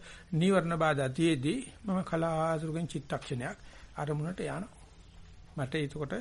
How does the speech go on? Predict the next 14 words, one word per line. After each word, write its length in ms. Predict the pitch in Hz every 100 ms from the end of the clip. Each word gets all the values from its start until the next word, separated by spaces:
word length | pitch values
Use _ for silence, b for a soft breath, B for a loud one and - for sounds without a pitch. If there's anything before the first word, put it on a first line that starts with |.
| - B B
සිල්පද 400 | - - - 160
කැඩලන 360 | 156 165 156 165
බව 200 | 156 156 117
තේරෙනවා. 540 | - 147 202 180 87 - - - -
එහෙම 220 | - 143 147
නැත්නම් 320 | 135 131 147
එහෙම 200 | 143 143 135 - B B B
හිත 200 | - 143
පිට 200 | 156 165
ගියා 300 | 160 160 156
කියලා 200 | 143 147
චෝදනා 420 | 123 147 143 131 123
කරන්න 300 | 143 147 185
කරන්න 340 | 240 202 110